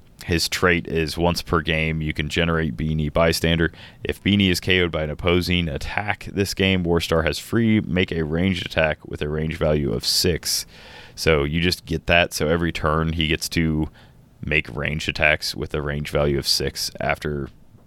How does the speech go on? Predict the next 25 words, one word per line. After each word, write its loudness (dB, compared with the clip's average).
Beanie -6
gets -4
K -2
O'd. -2
Um, 0
and 0
the -2
little 4
beanie 2
that -2
it -4
spits 0
out 4
is 2
a 0
sidestep, 0
incap, 0
super -2
senses, 0
and 0
empower 0
piece -6
that's -4
tiny -2
size. -4